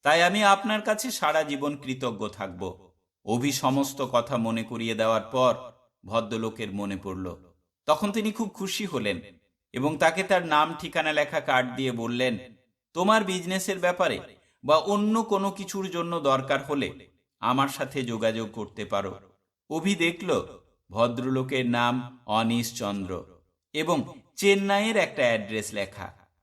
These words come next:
এরপর তারা নিজের নিজের কাজে চলে গেলেন। একদিন অভি ভেবে দেখল, শুধু ফুল বিক্রি করলেই হবে না, মানুষ আরো কি চায়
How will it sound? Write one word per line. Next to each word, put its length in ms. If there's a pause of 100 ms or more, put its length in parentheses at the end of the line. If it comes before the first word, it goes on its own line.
(180)
এরপর 440
তারা 280
নিজের 320
নিজের 320
কাজে 300
চলে 320
গেলেন। 280 (520)
একদিন 360 (100)
অভি 320
ভেবে 340
দেখল, 460 (540)
শুধু 300
ফুল 300
বিক্রি 360
করলেই 440
হবে 280
না, 380 (400)
মানুষ 580
আরো 240
কি 180
চায় 380